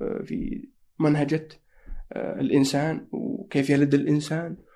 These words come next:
وتدخل في ما الذي يجب أن يفكر فيه الإنسان، وتدخل في كل شيء فيما يخص الإنسان، إلى أن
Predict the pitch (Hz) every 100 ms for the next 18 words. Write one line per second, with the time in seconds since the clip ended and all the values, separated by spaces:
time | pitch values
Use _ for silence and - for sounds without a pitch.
0 | - _ _ 143 151 - 151 143 - 151
1 | 143 139 139 127 123 127 - 147 147 147
2 | 143 143 151 147 143 139 135 147 139 -
3 | 143 135 143 143 - 135 135 165 185 -
4 | _ _ _ _ _ _ _ 226 220 226
5 | 233 220 - 180 160 180 175 - - 247
6 | 240 226 220 226 240 240 247 - _ _
7 | - - 214 196 196 196 - - 214 165
8 | - - _ _ _ _ _ - 196 220
9 | 196 180 120 -